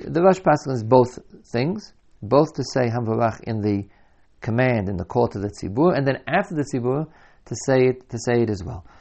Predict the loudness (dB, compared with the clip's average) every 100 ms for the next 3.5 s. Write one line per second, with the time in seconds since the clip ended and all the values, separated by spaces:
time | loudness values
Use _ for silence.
0 | _ -6 -2 -2 2 2 2 0 0 0
1 | 0 -4 -4 -2 -2 0 0 0 -2 -4
2 | -4 -4 -4 -4 -4 -2 0 0 -2 -6
3 | -6 0 0 0